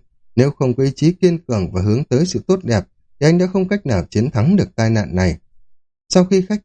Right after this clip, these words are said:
khí, hắn không nhịn được mà tự nhạo một câu. Đây xem như là kiểu thổi phồng lẫn nhau, theo kiểu công nghiệp đấy hả? Thẳng thắn mà nói, tôi vẫn cảm thấy hệt như giấc mộng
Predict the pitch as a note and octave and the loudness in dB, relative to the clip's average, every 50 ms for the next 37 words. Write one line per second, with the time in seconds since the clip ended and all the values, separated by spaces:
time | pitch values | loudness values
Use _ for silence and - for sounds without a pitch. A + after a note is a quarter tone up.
0 | _ - G#2+ B2 D3+ D#3 B2 A2+ - - C#3 C3 B2 A#2 A#2 A2 - - G2 F#2 | _ -2 0 0 0 -2 -4 -6 -6 -4 -4 -2 0 0 0 0 -2 -4 -4 -4
1 | - - E2+ E2 - - A#2 F#2 C#2+ G#2 G#2+ G2+ - F2 F#2 D#2 - _ - B2+ | -4 -4 -8 -4 -2 -2 -2 0 0 -2 -2 -2 -2 -4 -4 -4 -4 _ 0 0
2 | B2+ B2 A2+ - _ _ _ - - - - _ _ - E3 E3+ E3 E3 D#3+ - | 0 0 -2 -8 _ _ _ -20 -20 -20 -20 _ _ 2 2 4 2 2 0 -2
3 | E3+ E3+ E3+ F3 E3+ D3 A2 F#2 - - G#2+ F#2 F2+ - - G#2+ F2 D#2 - - | -2 0 2 2 2 0 -2 -4 -2 -2 -2 -2 -2 -2 -2 -2 -2 -2 -2 -2
4 | A2 G2 F2+ E2+ G2 A2 C3 C#3 C3 C3 C3 B2 A2+ - _ _ _ B2+ B2+ - | 0 0 0 0 0 0 0 0 0 0 0 0 -2 -6 _ _ _ -4 -2 0
5 | A#2+ F#2 D#2+ - - B2 B2 A#2+ A2+ A2 F#2+ - - - F3 D#3+ A#2+ F2+ - - | 0 -2 -2 -2 -2 0 0 2 2 0 0 -2 -2 0 0 2 0 0 -2 -6
6 | _ _ _ - - - _ _ _ _ _ _ _ _ _ _ _ A2 F#2 D#2+ | _ _ _ -20 -20 -20 _ _ _ _ _ _ _ _ _ _ _ 0 0 0
7 | - - F#2+ A#2+ E3 D#3+ G2 E2 E2 E2+ F#2 B2 E3+ F#3 - B2+ G#2+ A#2+ C#3+ F3 | 0 0 0 2 2 0 0 0 0 0 0 0 0 0 0 0 0 0 -2 -2
8 | - - F#2+ D#2+ - - A#2 C#3 D3 B2+ G2 - - F#2 G#2 G#2 G#2 B2 F#3 F#3+ | -2 -2 -2 -2 -4 -4 -2 0 2 0 0 0 -2 -2 0 0 0 0 -2 -2
9 | - B2+ A#2 A#2 A2+ | 0 0 0 0 -2